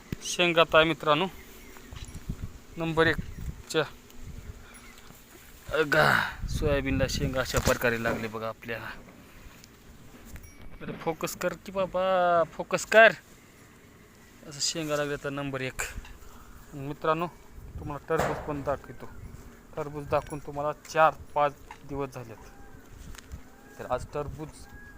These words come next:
साईजमध्ये किती झाले बघू आपण. टरबुजावर बी काय तर रोग पडला इथून बहुतेक. करपा. अगं, आपलं टरबूज. अरे, फोकस कर रे भाऊ. आपलं टरबूज एवढं मोठं झालंय बघा. हे घे मित्रांनो,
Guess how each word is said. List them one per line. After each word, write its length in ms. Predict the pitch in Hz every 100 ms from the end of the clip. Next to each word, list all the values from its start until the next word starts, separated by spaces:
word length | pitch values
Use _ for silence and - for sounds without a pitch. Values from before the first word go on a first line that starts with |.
| -
साईजमध्ये 540 | - 160 147 147 151 139
किती 180 | - 135
झाले 240 | 127 123
बघू 260 | 117 110 110
आपण. 220 | - 117 - - - - - - - - - - -
टरबुजावर 460 | 165 165 165 185 190
बी 100 | 190 185
काय 120 | 170 170
तर 60 |
रोग 160 | 156 143 -
पडला 180 | 120 104
इथून 240 | 101 101
बहुतेक. 340 | 107 - - - - - - - - -
करपा. 320 | 135 - - 120 - - - - - - - - - - - -
अगं, 240 | 170 196
आपलं 400 | 208 202 - 233 208 226
टरबूज. 420 | 196 160 220 220 - - 160
अरे, 500 | 170 180 196 185 160 - - -
फोकस 300 | 160 165 -
कर 140 | 185
रे 100 | 170
भाऊ. 320 | 156 147 170 165 - - - - - - - - - -
आपलं 200 | 165 180
टरबूज 380 | 156 180 170 165
एवढं 200 | 170 165
मोठं 220 | 156 143
झालंय 200 | 139 131
बघा. 160 | 113 104 - - - - - - - - - - - - 170
हे 80 |
घे 120 | 180 185
मित्रांनो, 360 | 175 160 147